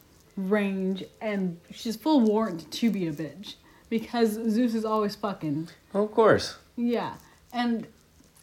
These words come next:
Speaker 1: honestly, if I'm just hanging out with someone who's always cheating on people, or especially me, I'd be angry all the time too.
Speaker 2: Right.
Speaker 1: But I'd also be powerful, so I don't know.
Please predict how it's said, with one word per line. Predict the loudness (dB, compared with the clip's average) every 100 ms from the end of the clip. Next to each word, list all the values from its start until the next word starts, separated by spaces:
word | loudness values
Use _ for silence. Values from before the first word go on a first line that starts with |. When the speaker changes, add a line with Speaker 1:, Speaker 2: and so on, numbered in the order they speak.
| -16 -2
Speaker 1:
honestly, | 0 2 0 0 2
if | 0
I'm | -2 -2
just | -2 0
hanging | 0 2
out | 2
with | 0
someone | -2 0 -2
who's | -2
always | 2 4 4
cheating | 2 -2 -2
on | -4
people, | -6 -4 -4 -6 -4
or | -4
especially | -2 -2 -2 2 6
me, | 6 6 0 -6 -14 -20 -4 4
I'd | 4 4
be | 2
angry | 2 0 2
all | 0
the | 0
time | -2 -2 -2 -2
too. | 0
Speaker 2:
Right. | 2 2 -2 -10 -20 -6
Speaker 1:
But | -2
I'd | -2
also | -4 -8 -8
be | -8
powerful, | -8 -10 -12 -18 -20
so | -16 -12
I |
don't | -10 -10
know. | -12